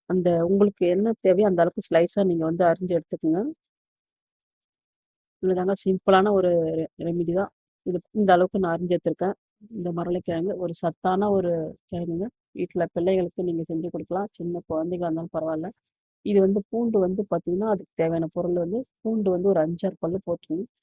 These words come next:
போட்டுக்கங்க. இது சின்ன வெங்காயம் ஒரு பதினஞ்சு வெங்காயம் எடுத்துக்கங்க. பச்சை மிளகாய் வந்து ஒரு நாலு எடுத்துக்கங்க. கொத்தமல்லி தழை, கருவேப்பிலை, கொத்தமல்லி,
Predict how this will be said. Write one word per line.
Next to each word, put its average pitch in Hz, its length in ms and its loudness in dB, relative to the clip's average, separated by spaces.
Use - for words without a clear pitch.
போட்டுக்கங்க. 175 440 -2
இது 170 180 0
சின்ன 226 300 -2
வெங்காயம் 165 420 -2
ஒரு 165 240 0
பதினஞ்சு 175 380 0
வெங்காயம் 170 260 -2
எடுத்துக்கங்க. 247 380 -4
பச்சை - 300 -2
மிளகாய் 165 320 2
வந்து 160 260 0
ஒரு 165 220 -2
நாலு 160 260 0
எடுத்துக்கங்க. 160 460 -6
கொத்தமல்லி 196 460 -2
தழை, 160 200 0
கருவேப்பிலை, 180 420 -4
கொத்தமல்லி, - 400 -8